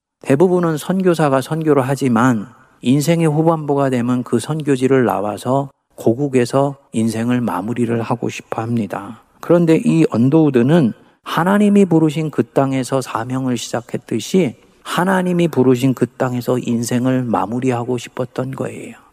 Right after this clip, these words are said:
그게 주님을 대하는 자신의 마음이라고 본 것입니다. "마음을 굳게 하여 그 믿음에 머물라."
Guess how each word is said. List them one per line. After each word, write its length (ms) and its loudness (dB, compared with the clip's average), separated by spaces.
그게 320 2
주님을 580 0
대하는 420 0
자신의 520 -4
마음이라고 800 -4
본 220 -6
것입니다. 680 -10
"마음을 580 0
굳게 520 -4
하여 420 -14
그 480 4
믿음에 540 0
머물라." 760 -6